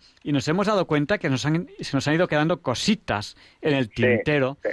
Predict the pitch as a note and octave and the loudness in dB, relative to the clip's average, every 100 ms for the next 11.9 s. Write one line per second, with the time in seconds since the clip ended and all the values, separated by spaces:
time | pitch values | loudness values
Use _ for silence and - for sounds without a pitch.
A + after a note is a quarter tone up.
0 | - _ C#3+ B2+ C#3 - C#3 A3 G#3+ G3 | -8 _ -2 0 2 2 4 2 0 0
1 | D#3+ C#3+ B2 A2 A#2 A2 F#3+ D#3+ A2 - | 0 -2 -4 -6 -6 -2 -2 0 -2 -4
2 | _ - - - _ _ - D3+ C#3 C3 | _ -20 -20 -20 _ _ 0 4 4 4
3 | B2+ B2 A#2 A2+ A#2 - _ _ - C#3 | 2 2 2 0 -4 -14 _ _ -6 0
4 | C#3+ G#3+ F3+ D3+ F#3+ E3 - C3+ C3+ C#3+ | 2 2 0 0 0 -2 -2 -2 0 0
5 | C3+ B2+ - G#3+ E3+ E3 D#3 A#3+ A#3 F3+ | 0 0 2 0 2 0 0 -2 -2 -2
6 | - C3 G#3+ G#3+ E3 F3 D#3 D#3 - B2+ | 0 -2 0 0 2 0 0 -2 -2 0
7 | D3+ B3 C#3 A2+ _ _ _ _ _ _ | 0 0 -2 -6 _ _ _ _ _ _
8 | _ _ _ _ _ - B2+ - C3 A#2+ | _ _ _ _ _ 0 0 2 2 4
9 | A2+ G#2 G#2 G#2+ G#2+ - D#3 E3 - B2+ | 2 0 -2 0 -2 0 2 2 2 -2
10 | G#2+ D#3 D#3 C3+ B2 - C#3 B2+ - - | 0 0 0 0 -2 0 0 0 -2 -10
11 | - - B2 B2 C3 D3 C3+ C#3 A2 | -6 -2 2 2 4 2 2 2 0